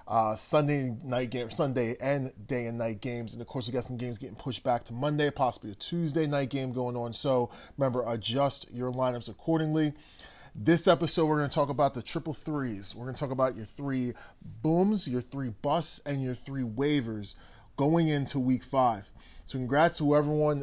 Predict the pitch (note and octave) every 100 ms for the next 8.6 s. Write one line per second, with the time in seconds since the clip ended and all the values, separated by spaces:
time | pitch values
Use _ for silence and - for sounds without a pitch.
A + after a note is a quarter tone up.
0 | - C3 C3+ A#2 G2 B2+ B2 A#2 A#2+ A#2
1 | B2+ C3 D3 B2+ C#3+ C3+ A#2 - D#3 D3
2 | C#3+ C#3+ C#3+ C#3+ C#3+ C#3 B2 - C3+ B2
3 | A#2+ F#3+ F#3+ F3+ F3+ E3 F3+ E3 - D3
4 | B2+ C3 E3+ E3+ E3 E3 D#3+ D#3+ D#3 C#3
5 | - - - - C#3 F3 E3+ - E3+ C3
6 | D#3+ D3+ D3 - - - - - F3+ -
7 | F#3+ E3 D#3 C#3+ C3+ C3+ B2+ A2 A#2 A#2+
8 | A#2+ B2 A#2+ B2+ B2 A2+